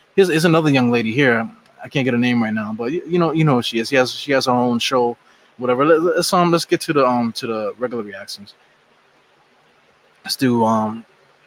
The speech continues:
Tom Thibodeau reactions. Right now, I got on YouTube for, for those that are, that are gonna be listening on the audio, um, podcast.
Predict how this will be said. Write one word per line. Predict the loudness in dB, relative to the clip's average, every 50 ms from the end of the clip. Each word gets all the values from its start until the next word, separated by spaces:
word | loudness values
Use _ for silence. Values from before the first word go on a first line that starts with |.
| _ -6
Tom | -4 -2 -2 -2
Thibodeau | -2 -2 0 0 0 0 0
reactions. | 0 0 0 0 0 -2 -6 -8 -10 -12 -14 -16 -18 _ _ _ _ _ _ _ _ _ _ _ _ _ _ -4
Right | -2 0
now, | 2 2
I | 4
got | 6 6 6
on | 6 6 6
YouTube | 4 0 0 0 -2 -2 -2
for, | 0 0 0 0
for | 0 -2 -4
those | -2 -2 -2 -2 -2
that | -2 -2
are, | -2
that | -2 -2 -2 -2
are | -2
gonna | -2 -4 -6 -4
be | -4 -6
listening | -6 -6 -6 -4 -4 -2
on | -2 -2 -2
the | -2
audio, | 0 0 0 0 0 0 -2 -2 -4 -6 -8 -12 -14
um, | -12 -10 -10 -10 -10 -10 -10 -8
podcast. | -8 -8 -6 -8 -8 -8 -8 -8 -10 -12 -16